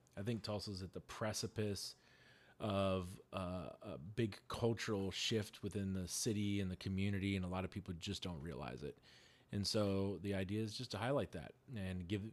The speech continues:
give a voice to those people, tell people what they're doing. And I also think that there's a really cool thing about documenting that, um, that, you know, everybody likes to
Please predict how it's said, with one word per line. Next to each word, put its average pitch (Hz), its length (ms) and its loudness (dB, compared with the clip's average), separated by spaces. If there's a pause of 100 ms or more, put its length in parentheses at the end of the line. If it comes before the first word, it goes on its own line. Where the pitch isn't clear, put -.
(120)
give 113 140 2
a 101 80 2
voice 107 380 6
to 120 100 2
those 104 220 4
people, 104 480 -4 (180)
tell 110 140 0
people 107 260 0
what 101 180 0
they're 101 120 0
doing. 98 420 2 (640)
And 120 100 4
I 117 40 8
also 120 220 4
think 107 220 0
that 104 100 -2
there's 107 180 4
a 101 60 4
really 101 240 6
cool 104 240 0
thing 101 260 2
about 87 320 0
documenting 95 680 0
that, 87 240 -2 (840)
um, 90 360 0 (680)
that, 98 460 2 (520)
you 107 60 0
know, 101 100 6
everybody 104 340 4
likes 101 240 4
to 110 200 -4